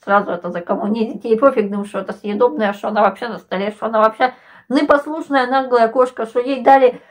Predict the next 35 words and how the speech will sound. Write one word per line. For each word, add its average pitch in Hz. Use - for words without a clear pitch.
где-то 226
полкило 269
мяса, 247
она 226
его 220
наполовину 214
замусолила, 214
ну, 233
короче, 220
это 185
не 214
съела. 190
За-, 214
стала 277
кошка 262
говорить, 247
ну, 254
как 208
бы -
с -
тем 208
своим 208
видом: 180
«Я 214
зажравшаяся 220
кошка, -
я 214
не 220
хочу 247
лосиное 240
мясо, 233
я 220
хочу 262
что-нибудь 247
другое, 226